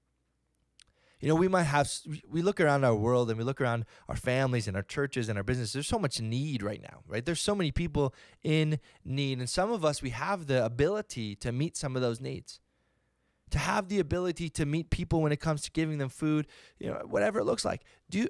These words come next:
do you have time in your life to be generous? You know, generous will help us not be prideful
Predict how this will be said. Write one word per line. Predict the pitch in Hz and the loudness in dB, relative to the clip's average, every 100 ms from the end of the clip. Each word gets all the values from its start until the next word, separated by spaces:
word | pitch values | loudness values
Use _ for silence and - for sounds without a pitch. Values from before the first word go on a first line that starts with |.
| - | -4
do | 160 | -4
you | 240 254 | -2 0
have | 214 - | -2 -2
time | 180 233 | -2 -2
in | 208 | -2
your | 165 | -2
life | 147 139 - | 0 0 -2
to | 151 | -8
be | 165 | -8
generous? | - - - - - - _ _ _ _ _ - | -8 -8 -8 -12 -18 -20 _ _ _ _ _ -6
You | 180 | -4
know, | |
generous | 156 185 269 302 | 2 2 2 0
will | 202 | -2
help | 160 226 233 | -2 -2 0
us | 180 | -2
not | 202 190 | -2 -6
be | - | -8
prideful | 139 - 262 - 156 147 | -6 0 2 2 0 -2